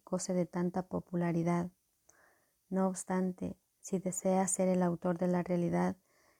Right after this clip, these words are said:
te empeñarás en aferrarte a los juicios. También les tendrás miedo y creerás que algún día serán usados contra ti. Sin embargo, esta creencia solo puede existir en la medida en que creas en la eficacia de los juicios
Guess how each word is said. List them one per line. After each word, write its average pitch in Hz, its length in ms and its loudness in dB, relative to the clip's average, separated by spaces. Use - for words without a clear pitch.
te 190 140 2
empeñarás 180 680 2
en 185 120 -2
aferrarte 175 560 -2
a - 20 -2
los 175 180 -4
juicios. 175 640 -6
También 180 380 6
les 190 160 4
tendrás 180 420 2
miedo 180 360 2
y 180 80 0
creerás 180 560 2
que - 80 -4
algún 175 340 4
día 175 240 2
serán 175 380 0
usados 180 480 -2
contra 170 340 -2
ti. 175 340 -4
Sin 196 300 2
embargo, 185 680 4
esta 196 260 -4
creencia 190 400 -2
solo 185 320 -2
puede 190 240 0
existir 180 460 -4
en 185 120 2
la 185 120 2
medida 180 500 2
en 180 140 2
que 180 140 -4
creas 190 500 0
en 190 140 0
la 185 180 4
eficacia 185 580 -2
de 185 80 2
los 180 220 0
juicios - 560 -6